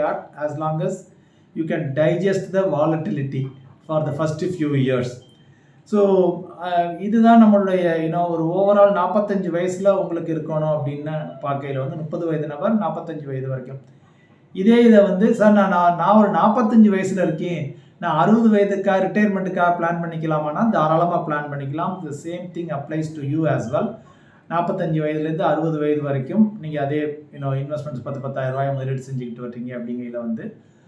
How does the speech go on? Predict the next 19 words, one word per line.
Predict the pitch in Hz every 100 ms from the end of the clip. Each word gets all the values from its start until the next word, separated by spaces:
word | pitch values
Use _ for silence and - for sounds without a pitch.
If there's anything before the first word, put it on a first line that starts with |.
| _ _ _
at | 147
the | 135 139 139
end | 170 208
of | 208 185
the | 151
period | 151 151 151 - 170
வந்து | 117 113 214 - -
உங்களுக்கு | 147 139 127
வந்து | 127 -
தாராளமா | 139 147 139 135 151
இதே | 156 135 151 151
நம்ம | 143 131
சொன்ன | 113 156 156 160
ப-, | 156 131 127 123
அஹ், | - 135 131 127 -
சொல்லி | - 156 185
இருக்கக்கூடிய | 175 156 139 139 131 131 127 - _ _
முப்பத்தோராயிரத்தி | - 139 180 175 151 143 135 135
முந்நூறோ | 123 135 135 139 139